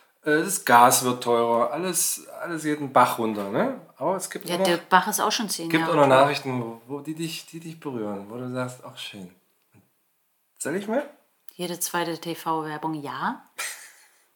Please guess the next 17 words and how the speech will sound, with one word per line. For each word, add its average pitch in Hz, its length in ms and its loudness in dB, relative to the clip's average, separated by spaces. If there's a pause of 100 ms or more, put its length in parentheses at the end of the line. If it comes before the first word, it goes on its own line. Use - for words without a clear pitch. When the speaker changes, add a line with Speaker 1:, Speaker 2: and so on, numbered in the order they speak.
(760)
Speaker 1:
Pass 151 160 -2
auf, 101 260 -6 (120)
in 117 120 -6
Hessen, 120 480 4
das 101 180 -8
hast 165 240 -2
du 190 40 -6
vielleicht 151 360 -2
mitbekommen, 101 640 -8 (100)
da 101 160 -10
hat 147 320 -6
ein 120 160 -4
Freibadbetreiber, 165 1400 -2 (760)
ähm, 117 400 -6 (260)
also 113 140 -6
es 123 100 -6
ist, 151 320 -8